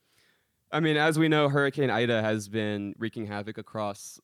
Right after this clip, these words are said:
uh, parts of the southeast United States, or central south, I guess, you know, Louisiana and Mississippi mostly. Um, so we talked to Rob Fowler about that.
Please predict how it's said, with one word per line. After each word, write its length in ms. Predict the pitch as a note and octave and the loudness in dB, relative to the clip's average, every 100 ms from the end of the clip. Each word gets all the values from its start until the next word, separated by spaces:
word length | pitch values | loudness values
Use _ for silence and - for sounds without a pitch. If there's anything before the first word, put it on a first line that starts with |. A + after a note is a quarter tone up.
| - | -8
uh, 100 | G2+ | -8
parts 240 | A2+ G#2+ | -8 -8
of 60 | G#2+ | -10
the 80 | |
southeast 560 | G2+ G2+ G2 F#2+ G2+ - | -8 -8 -8 -10 -12 -10
United 340 | G2 G2 F#2+ | -10 -8 -10
States, 260 | - G2 F#2+ | -10 -12 -6
or 60 | C#3 | -6
central 340 | - C#3 A#2+ | -4 -4 -6
south, 400 | G#2+ G#2 G2 - - | -8 -8 -8 -10 -16
I 60 | |
guess, 300 | G2 G2 - - | -12 -12 -12 -10
you 100 | G2 | -10
know, 80 | |
Louisiana 600 | F#2+ G2 G2 G2 G2 G2 | -8 -6 -6 -6 -6 -8
and 100 | F#2 | -8
Mississippi 460 | F#2+ - - F#2+ F#2+ | -10 -12 -14 -14 -12
mostly. 420 | F#2 F#2 - E2+ F#2+ _ _ _ _ _ | -12 -14 -14 -18 -18 _ _ _ _ _
Um, 360 | F#2 F#2 F#2+ F#2 _ _ _ _ | -14 -12 -12 -14 _ _ _ _
so 500 | B2+ C3 B2+ A#2 - _ _ _ _ | -2 0 0 -2 -8 _ _ _ _
we 160 | A#2 C3 | -10 -8
talked 260 | D#3+ C#3+ - | -6 -6 -6
to 80 | |
Rob 220 | C3+ C#3 C3 | -2 -2 -2
Fowler 460 | C3 C3 C#3 B2+ | -2 0 0 0
about 400 | A2 A2 G#2+ F#2+ | 0 0 -2 -4
that. 360 | G#2+ B2+ G#2+ | -2 0 -2